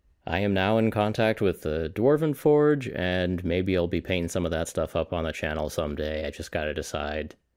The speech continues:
what, uh, what scene, you know?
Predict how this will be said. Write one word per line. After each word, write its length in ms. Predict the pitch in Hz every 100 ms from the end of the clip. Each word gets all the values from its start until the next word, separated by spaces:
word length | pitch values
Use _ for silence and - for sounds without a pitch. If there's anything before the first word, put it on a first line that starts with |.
| _ _ -
what, 400 | 78 80 - _ _ -
uh, 380 | 92 90 90
what 260 | 90 95 104
scene, 460 | - 117 123 90 78
you 80 |
know? 300 | 78 98 117